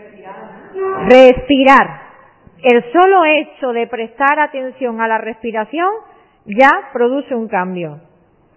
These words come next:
Evidentemente, si solo haces una respiración no da pa' tanto, pero si respiras varias veces, exacto.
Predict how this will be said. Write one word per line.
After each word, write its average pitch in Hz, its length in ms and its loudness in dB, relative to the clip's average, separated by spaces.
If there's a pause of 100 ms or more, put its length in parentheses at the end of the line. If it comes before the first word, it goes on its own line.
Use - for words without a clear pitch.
(220)
Evidentemente, 208 680 -4
si 185 140 -10
solo 208 180 -2
haces 214 220 -2
una 226 180 -6
respiración 220 580 -8
no 240 100 -6
da 202 120 -2
pa' 196 140 -6
tanto, 254 320 -12
pero 190 220 -10
si 190 100 -14
respiras 220 440 -4
varias 247 360 -4
veces, 285 400 -8 (420)
exacto. 220 680 -6